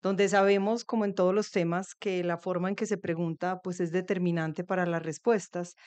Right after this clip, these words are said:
Y yo creo que al menos vale la pena que las personas que estén acá se lleven dos datos que para nosotras fueron muy sorprendentes. El primero es que solamente el veinte por ciento de las personas en Colombia creen que las mujeres deberían ir a la cárcel por haberse hecho un aborto.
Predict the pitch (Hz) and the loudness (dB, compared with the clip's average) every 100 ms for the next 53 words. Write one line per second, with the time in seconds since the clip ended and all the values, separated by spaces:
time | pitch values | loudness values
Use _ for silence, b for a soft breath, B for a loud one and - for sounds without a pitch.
0 | B B B 196 202 220 226 220 220 202 | B B B 0 2 2 0 0 2 0
1 | 196 214 220 214 196 185 190 214 196 190 | 2 2 4 2 0 -4 -4 -4 -4 -4
2 | 175 180 170 180 196 - 160 165 196 185 | -6 -6 -8 -10 -12 -8 -6 -4 -6 -4
3 | 190 190 190 190 185 185 175 180 185 185 | -6 -6 -6 -6 -2 -2 -2 -4 -8 -8
4 | - - 175 170 165 165 170 170 - 180 | -12 -6 -6 -2 -2 -2 -4 -6 -4 -6
5 | 180 190 175 180 185 190 190 - 165 165 | -4 -4 -2 -2 -4 -6 -8 -6 -4 -4
6 | 151 143 170 - _ B B B - 196 | -4 -8 -16 -18 _ B B B -6 -4
7 | 180 190 208 262 247 - 226 214 214 - | -2 2 2 4 2 -2 -2 -2 -2 -4
8 | - 220 208 226 226 226 214 214 202 208 | 0 2 2 2 0 0 0 -2 -2 -4
9 | 190 190 175 196 196 190 185 175 170 170 | -4 -2 -2 -2 -2 -4 -6 -4 -2 -4
10 | 196 180 170 165 170 180 190 190 185 185 | -4 -4 -2 0 0 -2 -2 -4 -2 -4
11 | 160 165 165 165 180 175 165 156 170 170 | -2 -2 -2 -2 0 0 -2 -2 -2 -2
12 | 165 - 156 151 170 180 165 156 143 156 | -4 -4 -6 -6 -4 -2 0 -2 -4 -6
13 | - 160 151 147 139 - | -6 -6 -4 -4 -6 -12